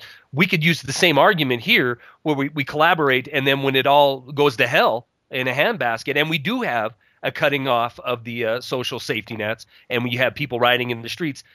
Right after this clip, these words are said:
because the twenty-two million households that are receiving two hundred seventy-two dollars a month are no longer getting them because it's not politically expedient, we can blame Mexico because we've just, you know, we've lowered these borders and we've lowered, uh, the standards, and now we can have, uh, you know, this free trade back and forth, but it all went bad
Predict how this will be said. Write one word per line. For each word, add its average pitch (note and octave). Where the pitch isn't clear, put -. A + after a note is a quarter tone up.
because B2
the A#2+
twenty-two B2+
million A#2+
households A#2+
that A#2
are A2+
receiving C#3
two B2+
hundred A2
seventy-two A2
dollars A2+
a A2
month C#3+
are B2
no D3+
longer C3
getting D3
them B2
because B2+
it's A2+
not A#2+
politically A#2+
expedient, C#3+
we F3+
can A3+
blame D3
Mexico A3
because C#3
we've E3
just, D3+
you F#3
know, E3
we've D3+
lowered C#3
these B2
borders C3
and A2+
we've A2+
lowered, C3
uh, A#2
the A2+
standards, C#3
and A#2+
now B2+
we B2+
can A#2
have, A#2+
uh, A2+
you C3+
know, A#2+
this B2
free C#3
trade C3
back A#2+
and A2
forth, D3+
but B2
it B2
all C3
went B2
bad C3+